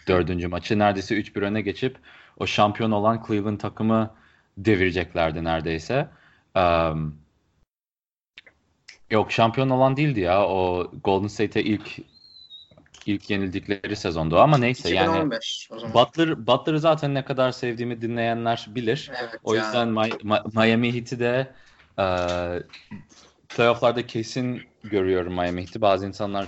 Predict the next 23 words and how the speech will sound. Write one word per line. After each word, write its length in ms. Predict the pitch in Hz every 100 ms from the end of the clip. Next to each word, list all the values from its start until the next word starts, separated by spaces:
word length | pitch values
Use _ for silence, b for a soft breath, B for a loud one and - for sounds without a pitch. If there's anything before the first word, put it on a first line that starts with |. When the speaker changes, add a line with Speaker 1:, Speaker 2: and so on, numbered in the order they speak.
| -
Speaker 1:
çok 300 | 107 98 -
kesin 560 | 95 - 104 98 95 101
gözüyle 360 | 92 98 101
bakmıyorlar 400 | 107 - 87 104
ama 320 | 117 110 113 98
bence 360 | 92 90 92
kesin 320 | - 90 - 92
göz-, 220 | 85 -
ben 400 | - - 101 101
kesin 260 | 98 - 98
olarak 360 | 85 80 78
görüyorum 360 | 87 85 82 82
onları 260 | 82 82
playoff'larda. 760 | 80 85 80 - 82 82 120 - B B B B B
Çünkü 260 | - 120 113
Bam 220 | 107 110
Adebayo'yu 440 | 104 104 101 101
çok 220 | 101 80 -
seviyorum. 500 | 78 78 76 78 78
Jimmy 220 | 95 90
Butler 240 | 87 80 82
hariç. 520 | 76 73 76 - - _ _ _ _ _ _ _ _ _ _ - _ _ - _ - 151 139 120
Speaker 2:
İşte, 500 | 139 - 185 143